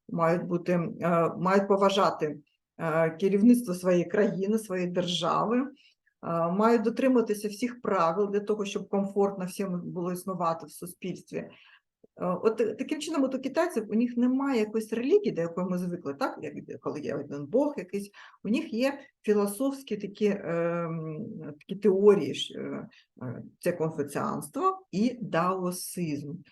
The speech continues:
Почитайте, будь ласка, про це ще в підручнику, додаткові, додаткову літературу також. Так, і ми з вами закінчили тему вивчення давнього Китаю. Яке вам домашнє завдання? Е, у підручнику, це двадцять перший параграф, прочитайте його, будь ласка.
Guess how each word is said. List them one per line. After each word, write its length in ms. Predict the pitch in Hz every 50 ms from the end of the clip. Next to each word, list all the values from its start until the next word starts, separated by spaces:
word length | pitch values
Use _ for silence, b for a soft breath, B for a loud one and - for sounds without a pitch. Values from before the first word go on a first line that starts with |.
| b b _
Почитайте, 520 | - 226 - 285 - 180 147 - - -
будь 120 | 175 - 143
ласка, 240 | 165 - - -
про 120 | - 156 165
це 160 | - - 208
ще 140 | - - 160
в 120 | 156 -
підручнику, 520 | - 143 - 233 311 311 - 330 320 - 254
додаткові, 440 | 247 214 214 - - 269 370 415
додаткову 520 | 294 214 202 - 196 - - - 208 175 160
літературу 500 | 156 - - - - - - - - - _
також. 440 | - - 123 _ - - - - - _ _ _ _ b b b b b b b b _ _ _ _
Так, 240 | 277 285 285 294 -
і 20 |
ми 120 | 294 381 415
з 40 | 370
вами 200 | 381 339 349 302
закінчили 580 | 294 320 294 311 294 254 - 302 294 269 254
тему 300 | 254 254 269 262 254 247
вивчення 440 | 240 247 262 247 - - - 214 214
давнього 540 | 202 226 220 220 214 214 208 202 208 202 202
Китаю. 480 | - 220 208 - - 302 339 359 285
Яке 180 | 202 202 202 294
вам 180 | 320 302 254 196
домашнє 480 | 202 190 190 190 196 196 - 196 185
завдання? 600 | 180 175 165 165 165 180 - - - - - - - - - _ _ _
Е, 140 | - 185 175
у 160 | - 247 294
підручнику, 580 | 294 349 208 185 160 156 - 196 180 185 202
це 140 | 196 - 220
двадцять 380 | 214 262 349 392 381 254 202 -
перший 360 | - 220 208 208 - - -
параграф, 460 | - 226 208 - - - 196 220 -
прочитайте 560 | - 269 269 - 233 - - - - - -
його, 120 | 185 208 233
будь 180 | 226 247 -
ласка. 320 | 277 262 285 - - 294